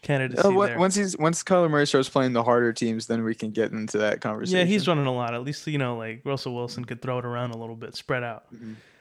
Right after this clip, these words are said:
Speaker 1: Uh, Cam Newton,
Speaker 2: Patri-,
Speaker 1: dude.
Speaker 2: Patriots defense was no slouch.
Speaker 1: No, they're not either. And they got, like, four, four significant guys that, like, opted out this year because of covid, and they weren't that bad.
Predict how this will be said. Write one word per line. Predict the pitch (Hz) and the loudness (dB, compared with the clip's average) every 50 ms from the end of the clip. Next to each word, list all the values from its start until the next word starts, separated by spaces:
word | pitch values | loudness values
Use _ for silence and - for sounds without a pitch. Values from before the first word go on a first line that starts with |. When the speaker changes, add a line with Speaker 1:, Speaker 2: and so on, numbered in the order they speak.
| _ _ _ _ _ - | _ _ _ _ _ -2
Speaker 1:
Uh, | 143 147 143 139 | 0 0 0 0
Cam | - 180 180 175 170 | 0 -2 0 2 2
Newton, | 160 160 165 | 4 4 2
Speaker 2:
Patri-, | 156 147 | 2 0
Speaker 1:
dude. | 139 143 | 2 4
Speaker 2:
Patriots | 139 151 147 151 151 139 - | 4 4 4 4 2 2 4
defense | - 139 135 - 131 120 120 - - | 2 2 4 4 2 0 0 -2 -6
was | 110 - 127 | -6 -4 -4
no | 113 113 | -4 -4
slouch. | 107 - - 107 104 104 107 - - - - - - | -4 -4 -4 -4 -2 -2 -4 -6 -10 -16 -16 -10 -4
Speaker 1:
No, | 190 190 180 170 160 151 | -2 0 2 2 2 2
they're | 156 160 160 | 2 2 2
not | 156 151 147 | 2 0 0
either. | 139 131 127 123 123 123 127 | 0 -2 -2 -4 -4 -4 -4
And | 131 131 131 | -4 -4 -6
they | 135 143 | -6 -6
got, | 156 165 160 - | -6 -8 -8 -8
like, | 151 147 - - | -8 -8 -10 -12
four, | - - - _ - 208 208 175 - | -18 -20 -14 _ -4 -4 -4 -4 -6
four | - - 226 220 214 | -4 -2 0 0 0
significant | 208 - 180 165 165 156 160 151 143 135 | 0 -2 -4 -2 -2 -2 -2 -4 -4 -6
guys | 127 123 123 131 127 | -6 -6 -8 -8 -8
that, | 123 117 | -8 -10
like, | 120 120 120 | -12 -12 -12
opted | 117 123 - - 120 | -12 -14 -14 -14 -14
out | 117 117 120 | -14 -14 -14
this | - 131 - - | -14 -16 -14 -12
year | 135 127 120 | -12 -12 -10
because | 120 123 - - 120 113 | -10 -10 -10 -10 -12 -12
of | 104 - _ - | -14 -18 _ -14
covid, | - 156 147 135 127 131 127 - 120 | -10 -8 -8 -6 -6 -8 -10 -10 -10
and | 113 110 110 - _ _ _ _ _ _ _ _ _ _ _ _ | -12 -16 -18 -18 _ _ _ _ _ _ _ _ _ _ _ _
they | - 131 127 | -6 -6 -4
weren't | 131 131 123 120 117 | -4 -4 -6 -6 -6
that | 123 120 113 107 - | -6 -8 -8 -8 -8
bad. | 117 113 110 107 107 | -8 -8 -8 -10 -12